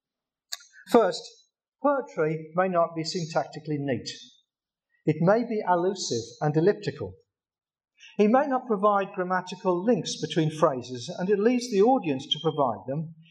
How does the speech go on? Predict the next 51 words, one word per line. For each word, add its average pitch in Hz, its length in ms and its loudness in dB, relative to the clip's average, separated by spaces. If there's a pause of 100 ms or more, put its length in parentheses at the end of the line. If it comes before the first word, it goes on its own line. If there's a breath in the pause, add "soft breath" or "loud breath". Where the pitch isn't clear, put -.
(120 soft breath)
in 180 120 4
order 185 180 4
to 185 160 -4
understand 220 520 2
the 180 80 4
lines. 131 800 -4 (1040)
That 262 200 6
requirement 143 560 -4 (260 soft breath)
is 180 140 2
then 202 180 2
one 254 160 4
of 220 140 -6
the, 185 80 -6
one 185 260 0
of 202 140 -6
the 175 80 -4
ways 120 320 -2
in 185 100 -4
which 196 200 -6
the 190 100 2
audience 196 800 0
has 208 240 0
to 214 60 -4
involve 196 460 0
itself 196 500 -2
with 170 200 2
the 180 100 0
message. 185 720 -4 (880)
And 190 100 4
it 208 60 2
means 208 260 2
that 214 140 2
we 226 100 2
should 220 200 0
resist 226 520 2
the 165 60 -2
suggestion 156 640 2
that 175 140 -2
we 175 100 4
need 175 260 2
to 190 80 2
tidy 180 400 2
the 180 180 -6
text - 340 -10
up 196 140 2
and 165 120 0
make 151 180 0
it 170 80 4
easier 139 360 4
to 170 120 0
read. 185 400 2